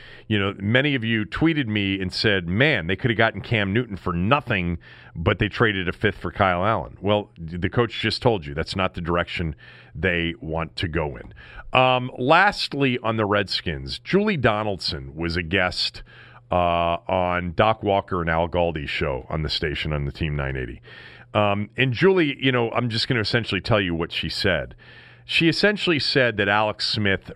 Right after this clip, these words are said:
her sources tell her that Alex Smith is not going to play. It's highly unlikely that he'll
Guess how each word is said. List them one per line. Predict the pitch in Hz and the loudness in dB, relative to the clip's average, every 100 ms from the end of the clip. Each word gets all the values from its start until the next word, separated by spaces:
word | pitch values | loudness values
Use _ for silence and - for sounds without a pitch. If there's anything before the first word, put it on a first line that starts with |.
| - | 0
her | 135 | 2
sources | - 127 104 - 95 - | 2 0 0 0 -2 0
tell | 117 92 | 0 0
her | 90 85 | 0 0
that | 82 | 2
Alex | 87 90 90 - | 2 2 -2 -4
Smith | 90 80 | -2 -2
is | 85 71 - | -2 -4 -2
not | 90 87 - | 0 0 -2
going | 85 | -4
to | 73 | -4
play. | - 76 | -2 -2
It's | 73 80 | -2 -2
highly | - 143 143 123 | 4 4 4 2
unlikely | 98 92 90 85 87 | 0 0 -2 -2 -4
that | 78 78 | -2 -2
he'll | 87 80 | 0 -2